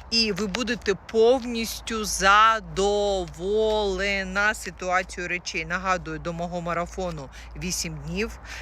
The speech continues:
тарифи триста дев'яносто дев'ять і сімсот дев'яносто дев'ять, куди ще нижче. Я передам вам коди здійснення бажань, бо я знаю, як це робити. Хто брав мої амулети, той знає і досі бере.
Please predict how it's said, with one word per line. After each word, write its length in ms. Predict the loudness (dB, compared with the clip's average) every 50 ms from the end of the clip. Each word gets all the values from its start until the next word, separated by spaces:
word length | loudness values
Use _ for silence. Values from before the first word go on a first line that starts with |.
| -12 -2 4
тарифи 520 | 4 6 6 6 4 2 0 -2 -4 -4
триста 360 | -2 0 0 0 0 -2 -4
дев'яносто 380 | -4 -4 -6 -6 -6 -8 -8 -6
дев'ять 200 | -6 -6 -6 -6 -6
і 60 | -6
сімсот 380 | -4 -4 -4 -4 -2 -2 -2
дев'яносто 460 | -2 -2 -4 -4 -4 -4 -6 -6 -6 -4
дев'ять, 400 | 0 2 2 2 2 0 -2 -4
куди 400 | -2 -2 -2 0 2 4 4 4
ще 240 | 4 4 2 0
нижче. 1000 | 0 0 2 4 4 4 4 4 4 4 4 2 2 0 0 2 2 0 0 -2 -6 -12 -20 -20 -20 -20 -20 -20 -20 -20 -20 -20 -20 -12 -8 -6
Я 80 | -6
передам 520 | -2 0 0 0 2 4 4 4 4 2 0
вам 200 | -4 -4 -4 -6 -8 -6
коди 240 | -6 -4 -4 -6
здійснення 520 | -8 -8 -8 -8 -8 -8 -10 -10 -8 -8 -6
бажань, 400 | -4 -4 -6 -6 -6 -8 -8 -8 -8
бо 80 | -6 -4
я 140 | -4 -4 -4
знаю, 360 | -2 0 2 4 4 2 2
як 280 | 0 -2 -2 -2 -4 -6
це 100 | -6 -6
робити. 360 | -6 -6 -8 -8 -10 -10 -12
Хто 180 | -12 -10 -8
брав 200 | -4 0 0 0
мої 260 | 0 -2 -6 -8 -8 -8
амулети, 360 | -6 -4 -2 -2 -4 -4 -8
той 180 | -10 -8 -8
знає 320 | -4 0 2 4 4 4 2
і 60 | 0
досі 340 | -2 -4 -4 -4 -4 -4 -4
бере. 440 | -2 0 2 4 4 4 4 2